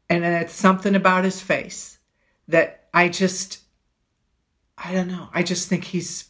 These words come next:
really, really good and undervalued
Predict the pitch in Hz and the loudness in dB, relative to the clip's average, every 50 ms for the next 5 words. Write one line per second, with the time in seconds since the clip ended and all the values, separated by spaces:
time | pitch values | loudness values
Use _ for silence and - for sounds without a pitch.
0 | _ _ - 170 170 170 190 196 190 190 175 156 151 143 143 139 143 143 151 165 | _ _ -20 -16 0 4 6 6 8 6 4 2 -4 -8 -8 -10 -8 -4 -2 -2
1 | 165 160 160 151 147 139 135 143 - 151 139 135 135 127 - - - 143 143 139 | 0 -2 -2 -4 -6 -8 -10 -6 -4 -4 -4 -4 -6 -10 -12 -10 -8 -8 -8 -8
2 | 135 139 - _ _ _ _ _ _ _ 156 160 151 147 139 131 - 123 131 123 | -10 -16 -20 _ _ _ _ _ _ _ -8 -6 -6 -6 -6 -6 -8 -8 -10 -10
3 | - - - - - _ | -12 -14 -18 -20 -20 _